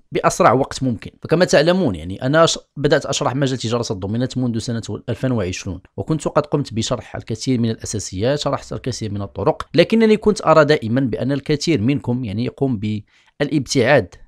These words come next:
عن هذا المجال، والسبب هو بكل بساطة هو أنه ليس لديهم الصبر الكافي من أجل التحصيل على مبيعات. فكما تعلمون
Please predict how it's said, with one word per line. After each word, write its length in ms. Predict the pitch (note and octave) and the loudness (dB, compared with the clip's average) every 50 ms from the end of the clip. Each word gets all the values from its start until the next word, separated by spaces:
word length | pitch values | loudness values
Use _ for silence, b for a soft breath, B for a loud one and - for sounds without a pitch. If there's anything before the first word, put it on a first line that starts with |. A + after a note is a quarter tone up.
| _ - | _ -10
عن 100 | F2+ F2+ | -6 -4
هذا 160 | G2 A2 A2 | -2 -2 -2
المجال، 400 | G#2 G2 F#2 F2+ G2 C#3 D#3 F3 | -2 -2 -4 -2 0 0 2 2
والسبب 480 | F3+ F#3 - - - G#3+ G3 F3+ D3 C#3+ | 2 0 0 0 2 2 2 2 2 0
هو 60 | D#3 | 0
بكل 320 | C3+ B2+ A#2+ - A#2 G#2 | 0 -2 -2 -2 -2 -2
بساطة 360 | G2 F#2+ - - C3+ D3 - F#3 | -2 -4 -4 -4 -4 -2 0 0
هو 120 | F#3+ G3 | 2 2
أنه 280 | - F3 F3 F3+ E3+ E3+ | 0 -2 -2 -2 -2 -2
ليس 240 | F3 F3 - - | -2 -2 -2 -2
لديهم 340 | D#3 D#3 D3 D3 B2+ B2 C3 | -2 -2 0 0 0 0 -2
الصبر 420 | C3 - - - D#3 D3 C3 A#2+ B2+ | -4 -6 -6 -6 -4 -2 -2 -2 -2
الكافي 440 | A2 - - D3+ D3 C3+ - C3 | -2 -2 -2 -2 -2 -2 -2 -4
من 120 | B2+ C3 A2+ | -4 -4 -4
أجل 300 | A2+ G2+ A2 A#2 A#2+ A#2+ - | -4 -6 -4 -4 -6 -6 -8
التحصيل 420 | - - - F#2+ - - - A#2 | -10 -10 -10 -10 -8 -6 -6 -4
على 180 | F#2 G2 G#2 G#2+ | -4 -4 -4 -4
مبيعات. 440 | G#2 G2+ F#2 F#2+ F2 - - - - - _ | -4 -4 -6 -6 -10 -10 -12 -16 -20 -18 _
فكما 240 | - - G#2 G2+ A#2 | -8 -4 -2 -2 0
تعلمون 520 | G#2 - G2 F#2+ A2+ B2 C#3 C#3 C3+ A2+ | 0 0 0 2 2 2 4 4 4 2